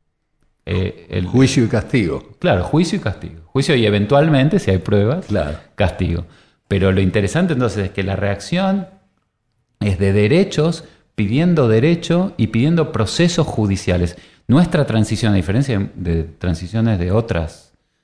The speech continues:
Speaker 1: de muchos otros países, es particularmente jurídica y judicial.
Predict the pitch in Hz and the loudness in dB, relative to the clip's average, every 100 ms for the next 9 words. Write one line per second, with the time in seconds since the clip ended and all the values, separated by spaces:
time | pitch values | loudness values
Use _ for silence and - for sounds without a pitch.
0 | _ 85 113 202 - 76 85 85 - 87 | _ 2 4 4 2 -4 -4 -4 -2 -4
1 | 87 110 117 _ _ _ 120 - 135 113 | -4 -10 -16 _ _ _ -6 -2 -2 -2
2 | 113 113 123 151 147 165 160 - - 107 | -2 2 2 4 4 4 2 -2 0 2
3 | 143 110 80 87 85 - 92 90 - 123 | 4 2 0 -2 -2 -2 -2 -2 0 0
4 | 92 82 | 0 -2